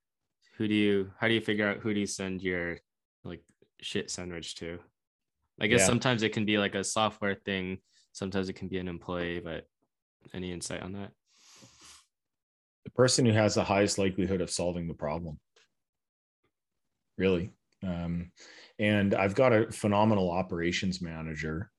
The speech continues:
Speaker 2: Um, when I started this process, the previous version of this, I didn't have him in place. So, uh, that was a more murky answer to, to your question than, than now.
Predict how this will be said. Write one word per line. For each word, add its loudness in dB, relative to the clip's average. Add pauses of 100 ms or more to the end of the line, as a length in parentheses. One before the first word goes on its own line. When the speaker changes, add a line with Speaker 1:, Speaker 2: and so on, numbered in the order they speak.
Speaker 2:
Um, -10
when 2
I 6
started 4
this 0 (460)
process, -4
the -8
previous 6
version 2
of -4
this, -6 (420)
I 2
didn't 2
have 0 (180)
him 2
in -4
place. 0 (720)
So, 2 (640)
uh, -2
that 4
was 6
a 4
more 2
murky -2
answer -2
to, -8
to -2
your 0
question -4
than, -6
than -6
now. -6